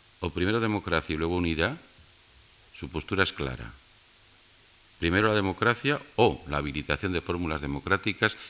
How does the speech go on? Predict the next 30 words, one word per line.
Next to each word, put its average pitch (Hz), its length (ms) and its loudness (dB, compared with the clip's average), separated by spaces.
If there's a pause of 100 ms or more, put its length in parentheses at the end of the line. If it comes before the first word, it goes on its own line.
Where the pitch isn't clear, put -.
(120)
que 120 80 4
es - 240 2
el 104 160 6
único 131 320 2
camino 104 340 2
correcto 113 440 0
que 95 100 -2
nos 85 100 -2
podrá 87 260 0
llevar 82 360 2 (320)
a 101 80 4
una 123 320 10
posible 104 720 4 (920)
situación 95 640 2
de 87 160 8
coordinación 82 760 2
y 87 40 0
de 101 80 -2
unidad 104 400 2 (340)
que 76 80 -4
esté 95 140 -2
basada 92 540 0
sobre, 76 400 -2
sobre, 67 340 -6
sobre, 65 400 -10
que - 460 -16
esté 80 180 -6
sobre 76 220 -2
bases 64 280 -8
legítimas, - 680 -16